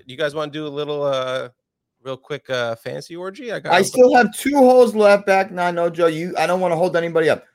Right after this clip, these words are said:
Speaker 2: You should be on the show, clown ass bitch. Oh, so no, you don't, you don't want me on the show?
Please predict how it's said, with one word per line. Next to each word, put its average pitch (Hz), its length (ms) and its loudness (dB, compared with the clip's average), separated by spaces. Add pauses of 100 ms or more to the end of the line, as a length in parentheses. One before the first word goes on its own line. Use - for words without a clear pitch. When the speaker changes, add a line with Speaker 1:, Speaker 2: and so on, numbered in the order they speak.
(120)
Speaker 2:
You 180 140 0
should 214 200 -4
be 208 140 0
on 196 120 2
the 185 80 0
show, 160 320 2
clown 131 400 -4
ass 123 200 -2
bitch. 123 380 -2 (300)
Oh, 254 200 4
so 165 220 -2
no, 190 240 0 (120)
you 180 120 -4
don't, 214 240 0
you 175 80 -2
don't 208 140 0
want 220 160 0
me 220 80 0
on 226 60 -4
the 226 60 -4
show? 240 220 -2